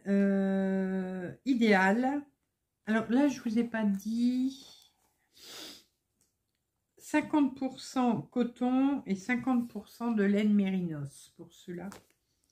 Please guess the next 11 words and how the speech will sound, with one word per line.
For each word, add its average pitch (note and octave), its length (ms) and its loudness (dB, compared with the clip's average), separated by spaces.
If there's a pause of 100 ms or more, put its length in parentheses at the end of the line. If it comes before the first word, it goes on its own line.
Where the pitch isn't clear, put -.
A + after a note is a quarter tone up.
(680)
Et A3+ 320 0
ici, B3+ 960 2 (200)
euh, G3+ 180 4
l'idéal, A3 1000 2
c'est G3 520 -2
quarante B3+ 600 0
pour A#3+ 240 -10
cent A3+ 240 -6
de F3+ 160 0
laine G3+ 520 2
peignée G#3 680 2